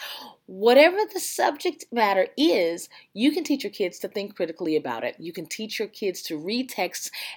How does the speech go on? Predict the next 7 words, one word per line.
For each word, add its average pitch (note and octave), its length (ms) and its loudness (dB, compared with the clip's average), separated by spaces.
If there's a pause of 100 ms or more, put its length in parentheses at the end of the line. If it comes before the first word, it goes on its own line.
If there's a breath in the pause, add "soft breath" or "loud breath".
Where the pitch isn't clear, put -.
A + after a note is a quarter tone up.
(200)
and D3 440 -2
say, D3 460 2 (120)
What C#3+ 480 2
was G#3+ 140 2
the A3+ 120 4
author's G#3+ 360 8
purpose? A3 540 0